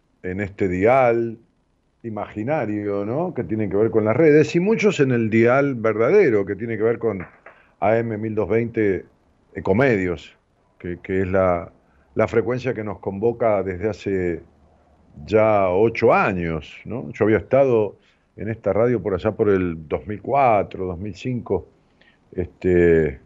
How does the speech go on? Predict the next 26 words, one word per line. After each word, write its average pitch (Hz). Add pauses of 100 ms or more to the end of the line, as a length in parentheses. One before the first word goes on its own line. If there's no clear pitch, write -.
(160)
nueve 117
años, 85
dice 90
acá 87
el, 80
el 87
operador. 82 (140)
Muy 95
bien. 69 (840)
Este, 92
atento 87
ahí. 85 (460)
Eh, 104
había 127
estado 156
en 127
el 117
dos 117
mil 123
cuatro, 101 (160)
por 101
ahí, 131 (100)
cuando 98
dejé 120
de 95 (220)
conducir, 101